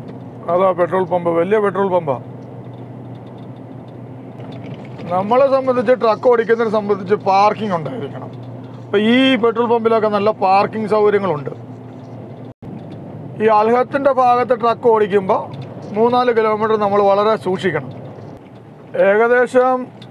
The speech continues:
ഒരു കിലോമീറ്ററോളം നല്ല ഇറക്കമുണ്ട്, കുത്തനുള്ള ഇറക്കമാണ്. പെതുക്കെ വാനക്കും ഓവർടേക്ക് ചെയ്യാൻ പാടില്ല. ഞാൻ പറഞ്ഞ ഈ അൽഹത്തിൻ്റെ ഇറക്കം ഇറങ്ങുമ്പോഴേ സൂക്ഷിക്കണം,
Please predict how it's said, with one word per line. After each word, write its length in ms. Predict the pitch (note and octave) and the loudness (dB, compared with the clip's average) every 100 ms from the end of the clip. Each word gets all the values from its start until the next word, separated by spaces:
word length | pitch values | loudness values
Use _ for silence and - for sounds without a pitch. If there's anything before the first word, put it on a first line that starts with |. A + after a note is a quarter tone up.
| - - G#3+ | -14 -2 0
ഒരു 140 | A#3 G#3 | 2 2
കിലോമീറ്ററോളം 680 | A3+ A3+ A3+ G#3+ A3 A3 G#3+ G3 | 2 2 2 2 2 2 2 0
നല്ല 280 | G#3 A3+ A#3 G#3 | 2 2 2 2
ഇറക്കമുണ്ട്, 360 | F#3+ F#3+ F3+ F3 | 2 0 0 -2
കുത്തനുള്ള 540 | F#3+ - - A#3+ A3 F#3+ | -4 -4 -2 0 2 0
ഇറക്കമാണ്. 320 | - - C3 - | 0 -6 -8 -2
പെതുക്കെ 400 | G3 G#3+ A3 B3 G#3+ | 0 0 2 0 2
വാനക്കും 460 | G3 F#3+ F3+ G#3 G3+ | 2 0 0 2 4
ഓവർടേക്ക് 600 | A3+ A#3+ F#3+ B3+ A#3+ A#3+ - - - - - G#3+ | 4 2 4 4 4 0 -4 -6 -20 -20 -6 2
ചെയ്യാൻ 280 | G#3+ A3 G#3+ | 4 4 4
പാടില്ല. 380 | F#3+ F3 D3+ B2 - - - - - - - - - - - - - - - - - - - - G3+ | 2 0 0 -6 -12 -16 -20 -20 -20 -20 -20 -20 -20 -20 -20 -20 -20 -20 -20 -20 -20 -20 -20 -10 0
ഞാൻ 100 | G#3 A3+ | 2 2
പറഞ്ഞ 200 | A3+ A3+ A3 | 2 4 4
ഈ 40 | F#3+ | 4
അൽഹത്തിൻ്റെ 460 | G3+ A3 G#3+ A#3+ A#3 | 4 4 2 2 4
ഇറക്കം 200 | A3 A3+ | 4 4
ഇറങ്ങുമ്പോഴേ 380 | G#3+ G#3 F#3 E3+ A2+ - - - - | 4 2 2 0 -2 -12 -20 -16 -2
സൂക്ഷിക്കണം, 500 | F#3+ E3+ D#3+ C#3 | 0 2 0 -2